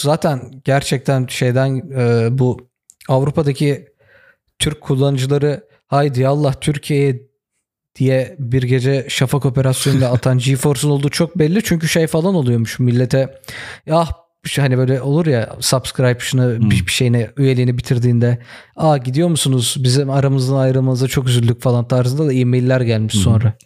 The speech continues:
Speaker 2: "Bakın, yapmayın."
Speaker 1: Saçma sapan iş. Evet.
Speaker 2: "Yapmayın, biz yakında fiyatları bindireceğiz." İşte o da,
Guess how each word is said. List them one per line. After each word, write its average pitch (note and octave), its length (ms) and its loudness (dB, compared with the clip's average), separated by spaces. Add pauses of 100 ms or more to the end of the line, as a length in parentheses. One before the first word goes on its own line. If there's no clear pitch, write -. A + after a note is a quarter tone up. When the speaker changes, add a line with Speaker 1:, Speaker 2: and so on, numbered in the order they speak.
(140)
Speaker 2:
"Bakın, B2 220 0
yapmayın." A2 340 2
Speaker 1:
Saçma A2 160 4
sapan B2 300 2
iş. - 240 -2 (200)
Evet. B2+ 420 0
Speaker 2:
"Yapmayın, F#3 560 0 (240)
biz C3 220 2
yakında D#3+ 360 0
fiyatları D#3 580 -2
bindireceğiz." D#3 760 0 (840)
İşte B2+ 160 -2
o D3 160 0
da, D#3 180 0